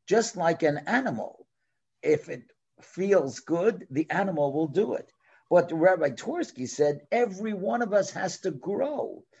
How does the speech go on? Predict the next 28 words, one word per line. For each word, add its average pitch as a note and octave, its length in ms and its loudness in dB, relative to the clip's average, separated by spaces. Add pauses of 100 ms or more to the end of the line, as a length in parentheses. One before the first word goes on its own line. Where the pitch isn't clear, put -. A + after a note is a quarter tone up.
(120)
Every G#3+ 300 4
one A3 220 0
of F#3+ 100 -4
us F#3+ 160 2
has F#3+ 180 -2
to E3+ 120 -8
be F3 140 0
able F#3+ 180 0
to F#3+ 120 -6
create. G3 720 -2 (380)
Every G3 320 2
one G#3+ 360 -2
of A3 120 -4
us C#3 200 -4
has E3+ 260 -4
to E3 80 -6
become E3 720 0 (320)
one G#3 440 0
that E3+ 220 0
fulfills G3 560 0
their F#3 160 2
potential. - 840 -6 (320)
Otherwise, D#3+ 760 0 (280)
you're G#3 160 -4
just G3 300 -2
a G#3 40 -2
contented F3+ 720 -2
cow. - 500 -10